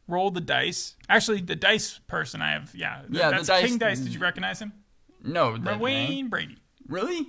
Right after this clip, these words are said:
Speaker 2: Yeah, 'cause the Dice was one of my, Mister Dice was one of my favorite
Speaker 1: He's,
Speaker 2: characters.
Speaker 1: you speak again like a lot of reviewers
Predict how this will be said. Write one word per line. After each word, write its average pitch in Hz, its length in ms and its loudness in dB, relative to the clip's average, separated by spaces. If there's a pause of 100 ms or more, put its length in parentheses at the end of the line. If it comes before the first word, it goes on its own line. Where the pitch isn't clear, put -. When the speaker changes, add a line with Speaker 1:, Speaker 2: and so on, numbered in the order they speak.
(160)
Speaker 2:
Yeah, 226 220 4
'cause 208 140 -4
the 202 80 -6
Dice 214 240 2
was 202 100 -6
one 202 100 0
of 202 60 -2
my, 190 100 -2
Mister 196 300 -4
Dice 185 220 0
was 147 100 -8
one 143 120 -4
of 139 60 -2
my 139 100 -2
favorite 143 260 -6
Speaker 1:
He's, - 100 -6
Speaker 2:
characters. 147 420 0
Speaker 1:
you 214 60 -4
speak 220 340 -6
again 175 460 -6
like 156 180 -4
a - 20 -8
lot 156 220 -2
of 165 140 -6
reviewers - 500 -2